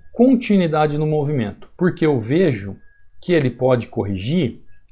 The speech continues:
até essa região aqui. Então eu já cheguei rapidamente, já vi o gráfico fazendo os movimentos dele de forma lógica, de forma aplicada.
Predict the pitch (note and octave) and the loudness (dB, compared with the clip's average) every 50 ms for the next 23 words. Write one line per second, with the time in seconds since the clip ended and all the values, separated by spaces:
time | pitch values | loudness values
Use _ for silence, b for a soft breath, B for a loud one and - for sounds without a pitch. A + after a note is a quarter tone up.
0 | - - E3 E3+ E3+ - - - - D3 D3 D#3 D#3 D#3 - - D3+ C#3+ - - | -12 -6 -4 -4 -4 -4 -8 -2 0 0 0 0 -2 -4 -8 -8 -6 -6 -4 -2
1 | D#3 C#3 D3 D#3 D3+ C#3+ D3+ D3+ D3+ D3+ D3+ D3+ - - - - - - - - | -2 -2 -2 -2 -4 -4 -6 -6 -6 -6 -8 -8 -8 -12 -14 -16 -16 -20 -20 -20
2 | - b b b b b b b b b b b b b b b b b b b | -20 b b b b b b b b b b b b b b b b b b b
3 | b b b b b - - - - C4+ - - A#3 A3+ A3 G3+ F#3+ F3+ E3 F3 | b b b b b -20 -16 -8 -6 -6 2 4 6 6 8 6 6 6 4 2
4 | F3 - - - E3+ D3 B2+ A#2+ - E3 E3+ - - - - - - E3+ G#3 G#3+ | 0 0 0 -2 -2 -2 0 -2 -2 -2 -4 -6 -8 -10 -8 -4 -2 -2 -2 0
5 | - A3+ F#3 F#3 D#3 C3 B2 B2+ C3+ C3+ - - D#3 - - A#2+ A2+ C3+ D3+ D3 | -2 -2 -2 0 -2 -2 -2 -4 -4 -6 -8 -12 -12 -8 -6 -4 0 0 2 2
6 | B2 A#2 C3+ A3 A#3+ G3+ C#3+ C#3+ C#3 C#3+ C#3+ C3+ - - - - C3 A#2+ A2 A#2+ | 0 0 0 0 2 2 2 2 2 0 -2 -4 -6 -12 -10 -6 -4 -2 0 0
7 | C3 C3 B2 A2 G#2+ B2 B2 A#2 A2+ G#2 G#2+ G#2+ G#2+ A2 G#2+ - - G2+ G2 G#2 | 0 0 0 0 -2 -2 0 0 0 0 -2 -4 -4 -6 -8 -8 -8 -6 -6 -4
8 | G#2+ A2 A#2 B2+ B2+ - _ _ - - B2 C3+ B2+ - - - A#2+ G#2+ G2+ G2 | -4 -4 -6 -8 -10 -14 _ _ -12 -6 -4 -4 -4 -4 -2 0 0 0 0 0
9 | G#2 G#2+ - - - B2 B2 A#2+ A#2+ A#2+ A#2+ A#2 A2+ A2 G#2+ G2 G2+ G#2 A#2+ C#3 | -4 -6 -8 -4 -2 0 2 4 4 6 8 8 8 8 6 0 -4 -4 -6 -6
10 | - - - - B3 A#3 A#3 - - - - - - - _ - - - C#3 - | -8 -10 -10 -8 -6 -6 -6 -8 -12 -16 -16 -16 -18 -20 _ -6 -4 -4 -4 0
11 | - A#2+ A2+ A2+ A2 A2 A2+ - - C3+ C3+ C3+ - - A2 G#2+ A2 A2 A2 A#2 | 0 0 0 0 -2 -4 -6 -6 -6 -6 -6 -6 -4 -4 -4 -4 -4 -4 -4 -4
12 | C3+ D3+ D#3+ | -6 -6 -8